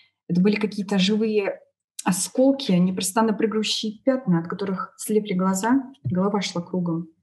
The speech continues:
И деревья, как свечки, в самое небо,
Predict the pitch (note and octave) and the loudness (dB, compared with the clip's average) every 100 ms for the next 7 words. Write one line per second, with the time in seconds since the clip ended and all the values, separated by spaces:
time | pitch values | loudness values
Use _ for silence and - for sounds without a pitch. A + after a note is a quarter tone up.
0 | _ _ _ _ - F3+ G3 G3+ C4+ A#3 | _ _ _ _ 0 4 6 6 6 6
1 | E3+ F3 F3 _ _ - F3+ - G3 F#3+ | 2 -2 -6 _ _ -6 -4 -2 2 2
2 | F3+ - F3 F3 A#3+ B3 B3+ A3+ F#3 D3+ | 2 -2 -6 0 6 8 8 6 4 2
3 | - | -2